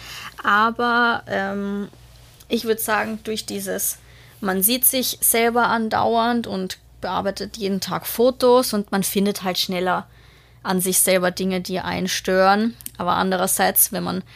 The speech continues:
in dem Business arbeitet, in dem wir arbeiten und die Leute dann auch mal so im Real Life kennenlernt, dann merkt man so, okay,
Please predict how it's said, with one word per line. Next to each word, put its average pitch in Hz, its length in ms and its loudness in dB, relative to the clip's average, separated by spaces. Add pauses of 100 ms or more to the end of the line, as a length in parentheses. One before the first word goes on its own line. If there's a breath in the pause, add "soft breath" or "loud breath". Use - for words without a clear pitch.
(760 loud breath)
in 196 240 -6
dem 196 220 0
Business 220 360 -2
arbeitet, 208 540 0
in 202 140 -2
dem 190 220 0
wir 226 180 2
arbeiten 226 520 4
und 196 160 0
die 180 60 0
Leute 190 340 0
dann 190 220 2
auch 185 120 -2
mal 180 260 0
so 175 300 -2
im 180 260 -6
Real 220 240 4
Life 214 280 2
kennenlernt, 208 720 2
dann 190 160 0
merkt 190 260 -2
man 185 140 0
so, 185 100 -4
okay, 170 380 -6